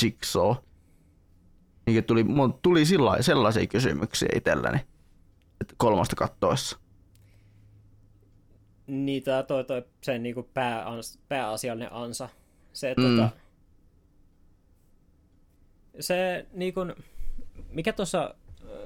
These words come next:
Speaker 2: Saw kolmen niinku pääansassahan se justiin se ideahan siinä oli justiin, äh, se vähän niinku tota,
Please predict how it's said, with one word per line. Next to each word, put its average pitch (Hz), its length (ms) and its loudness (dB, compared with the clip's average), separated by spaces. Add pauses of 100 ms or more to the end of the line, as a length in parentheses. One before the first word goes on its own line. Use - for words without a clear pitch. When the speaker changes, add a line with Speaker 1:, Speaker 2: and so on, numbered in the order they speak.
(120)
Speaker 2:
Saw 139 340 0
kolmen 123 440 0
niinku 120 460 -4 (680)
pääansassahan 117 840 -4
se 113 100 -10 (160)
justiin 107 300 -10
se 107 280 -6
ideahan 113 540 -4
siinä 110 340 -4
oli 113 240 -4
justiin, 113 400 -8
äh, - 80 -14 (1120)
se 117 300 -2
vähän 131 260 -2
niinku 120 240 -4
tota, 123 440 -4